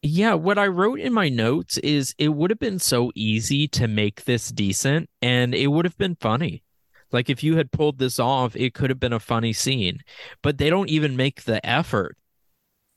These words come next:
They literally just put the cat in the same frame as the heart and expect the audience to do the rest.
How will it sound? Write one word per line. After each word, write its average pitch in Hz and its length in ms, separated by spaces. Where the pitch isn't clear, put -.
They 143 280
literally 147 640
just - 320
put - 260
the 123 80
cat 127 460
in 117 140
the 117 100
same 117 340
frame 113 640
as 101 160
the 98 140
heart 113 480
and 117 120
expect - 520
the 110 160
audience 110 560
to - 100
do 110 220
the 101 100
rest. 95 480